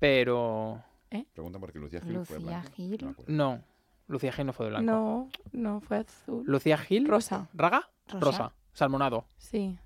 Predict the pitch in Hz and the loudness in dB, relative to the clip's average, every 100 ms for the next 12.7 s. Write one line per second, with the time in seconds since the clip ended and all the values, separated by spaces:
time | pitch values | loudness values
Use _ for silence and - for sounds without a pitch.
0 | - 139 160 139 110 - _ _ _ _ | -6 -4 -4 -4 -6 -10 _ _ _ _
1 | - - - 131 127 120 117 101 98 98 | -20 -12 -6 -4 -4 -4 -6 -8 -12 -14
2 | _ _ - - - - 147 131 131 135 | _ _ -16 -12 -12 -6 -4 0 0 0
3 | 135 135 131 131 135 143 143 131 - 127 | 0 0 0 2 4 4 2 -2 -4 -2
4 | 120 120 120 135 127 131 139 120 139 151 | -2 -4 -4 -4 -4 -4 -4 -4 -2 -2
5 | 147 120 101 226 - 320 127 262 247 247 | -2 -8 -8 -4 0 0 2 2 2 2
6 | 254 254 254 220 240 240 - 131 - - | 4 6 6 4 2 0 -2 -6 -6 -10
7 | - - - - - - - - - - | -14 -20 -20 -20 -20 -20 -8 -4 -4 -6
8 | - - - _ - - 82 80 82 67 | -14 -20 -20 _ -16 -12 -10 -8 -8 -10
9 | 60 _ - 180 175 165 160 160 160 160 | -14 _ 4 6 8 6 6 4 4 4
10 | 151 147 147 147 160 151 147 151 139 120 | 6 6 6 6 4 2 0 2 2 0
11 | 127 123 139 139 143 135 147 175 127 117 | -2 -4 0 4 4 2 -2 -4 -10 -6
12 | 113 110 113 - 113 - - | -4 -2 -4 -6 -12 -14 -20